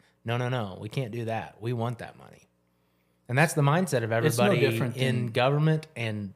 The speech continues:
Speaker 1: anybody that works for the government, is in the government, public schools, their mindset is they do, they don't give a damn about the people who are paying all the taxes and paying into the thing. They're viewing that money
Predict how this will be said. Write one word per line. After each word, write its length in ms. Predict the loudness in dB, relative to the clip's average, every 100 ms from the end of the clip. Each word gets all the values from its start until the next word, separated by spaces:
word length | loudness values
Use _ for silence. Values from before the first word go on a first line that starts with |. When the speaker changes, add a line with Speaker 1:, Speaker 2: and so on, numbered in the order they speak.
| _ -4
Speaker 1:
anybody 420 | 0 2 2 2
that 160 | 0 -2
works 260 | -2 -2
for 140 | -4 -4
the 80 |
government, 460 | 0 0 -2 -4 -8 _ _ _ _ _
is 200 | 2 4
in 120 | 4 0
the 60 |
government, 460 | 0 -2 -2 -6 -2
public 320 | 0 0 -4
schools, 480 | -6 -4 -4 -4 -8 -14 _ 0
their 200 | 2 4
mindset 640 | 2 0 -2 -2 -4 -4
is 320 | -6 -6 -6 -12 -6
they 180 | -2 -2
do, 420 | -2 -6 -6 -4
they 160 | -4 -2
don't 240 | 0 -2 -2
give 220 | -2 -2
a 180 | -4 -4
damn 640 | -4 -4 -4 -6 -12 -16 _ _ _ _ _ _ _ _ -6
about 640 | 0 2 2 0 -8 -8
the 100 | -8
people 340 | -4 -4 -2
who 120 | -2 -2
are 100 | -4
paying 300 | -4 -4 -2
all 140 | -4
the 100 | -6
taxes 580 | -6 -6 -6 -12 -12 -12
and 200 | -10 -6
paying 280 | -4 -4 -4
into 200 | -6 -8
the 100 | -8
thing. 300 | -8 -8 -2
They're 200 | 0 0
viewing 460 | 2 2 4 2
that 240 | 0 -4 -2
money 380 | -2 -2 -6